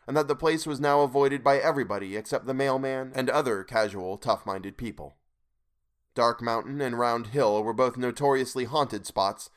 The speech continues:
and I could find no one who had ever closely explored either. Occasional disappearances of natives throughout the district's history were well attested, and these now included the semi-vagabond Walter Brown,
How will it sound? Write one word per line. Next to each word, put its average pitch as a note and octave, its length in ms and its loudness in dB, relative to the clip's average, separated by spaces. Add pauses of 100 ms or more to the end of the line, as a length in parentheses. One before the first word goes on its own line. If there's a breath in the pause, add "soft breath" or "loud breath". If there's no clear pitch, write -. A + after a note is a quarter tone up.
(320 soft breath)
and D#3 140 4
I E3 60 8
could E3 160 -4
find F3 240 4
no F3 160 4
one A2+ 240 0
who B2+ 100 0
had C3 100 2
ever C3+ 220 4
closely C#3+ 400 0
explored B2+ 460 -2
either. F#2 400 -4 (1700)
Occasional B2 480 -2
disappearances B2+ 720 -4
of B2 80 0
natives B2 420 0
throughout A#2+ 280 0
the A2+ 100 -6
district's A#2+ 460 -6
history A#2 380 -4
were A#2 240 2
well A2+ 240 4
attested, G#2+ 520 -4 (360 soft breath)
and D#3 120 -2
these F#3 120 -2
now E3+ 220 6
included D#3 380 0
the C#3+ 100 4
semi-vagabond C3+ 920 2
Walter B2+ 340 -2
Brown, F2+ 500 -2